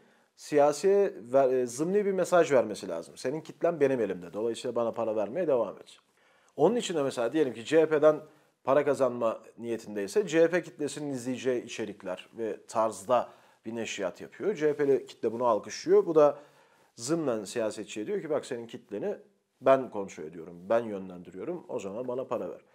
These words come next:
Böyle bir sistem var muhalif medyada da maalesef. Karşı tarafa ulaşmıyor. Mesela başarılı gazeteciler var. Evet, tespitler yapıyorlar, yolsuzlukları tespit ediyorlar, skandalları tespit ediyorlar. Ama o A K P'li kitleye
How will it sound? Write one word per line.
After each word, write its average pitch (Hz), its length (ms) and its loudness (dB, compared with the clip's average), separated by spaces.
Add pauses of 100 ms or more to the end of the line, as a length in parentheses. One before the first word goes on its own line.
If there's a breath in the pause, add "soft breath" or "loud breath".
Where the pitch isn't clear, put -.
(200 soft breath)
Böyle 196 200 10
bir 214 60 -4
sistem 196 360 0
var 113 100 -4
muhalif - 380 -8
medyada 78 300 -14
da 64 60 -18 (100)
maalesef. 120 460 4 (680)
Karşı 131 320 -4
tarafa 175 240 0
ulaşmıyor. 151 420 -2
Mesela 151 440 2 (300 loud breath)
başarılı 170 360 6
gazeteciler 180 640 0
var. 170 180 0
Evet, 170 240 -2
tespitler 156 440 -2
yapıyorlar, 139 380 -2
yolsuzlukları 120 640 -6
tespit 135 280 -10
ediyorlar, 131 340 -2
skandalları 123 560 -8
tespit 123 280 -10
ediyorlar. 104 400 -4 (400 soft breath)
Ama 104 180 -6
o 131 120 -2
A 117 100 0
K 110 160 -6
P'li 135 240 -8
kitleye 139 500 0